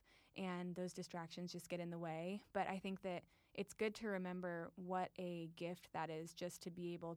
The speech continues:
to be called into the presence of God and the presence of Jesus. Um, and it's, yeah, it's not because we've done all the right things.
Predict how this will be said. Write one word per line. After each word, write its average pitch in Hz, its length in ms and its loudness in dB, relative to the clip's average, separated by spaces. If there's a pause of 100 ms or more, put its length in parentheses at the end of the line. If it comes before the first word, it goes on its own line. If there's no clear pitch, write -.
(120)
to 160 360 -4 (320)
be 214 100 2
called 185 340 0 (120)
into 185 560 0 (120)
the 180 80 -2
presence 147 500 -4
of 170 120 -4
God 143 260 -2
and 180 100 -2
the 180 40 -2
presence 170 420 -6
of 165 100 -6
Jesus. 156 640 -6 (340)
Um, 180 340 -8
and 180 80 -2
it's, 175 180 -8 (100)
yeah, 208 240 -2 (140)
it's - 180 -6
not 170 160 -2
because 175 440 -6 (300)
we've 185 280 0
done 180 260 0
all 170 160 -2
the 170 100 -4
right - 240 -4
things. - 480 -6